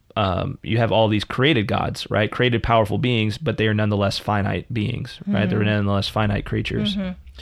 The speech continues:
Speaker 1: So, um, is that possible?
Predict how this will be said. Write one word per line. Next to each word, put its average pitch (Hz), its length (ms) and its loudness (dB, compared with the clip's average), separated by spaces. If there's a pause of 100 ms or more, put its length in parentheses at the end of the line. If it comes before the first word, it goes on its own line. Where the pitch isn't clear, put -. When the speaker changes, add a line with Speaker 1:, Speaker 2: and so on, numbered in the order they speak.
(340)
Speaker 1:
So, 113 640 4 (340)
um, 98 460 2 (160)
is 113 160 0
that 117 200 2
possible? 110 720 2